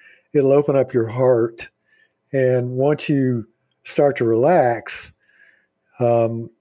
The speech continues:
then access to those feelings and thoughts from way back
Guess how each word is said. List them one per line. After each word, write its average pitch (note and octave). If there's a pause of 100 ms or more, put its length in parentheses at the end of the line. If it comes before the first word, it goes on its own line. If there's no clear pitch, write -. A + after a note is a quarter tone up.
(120)
then C#3+ (360)
access C#3+ (760)
to B2+ (420)
those B2+
feelings C3
and G#2+
thoughts C3 (260)
from A#2
way B2+
back C3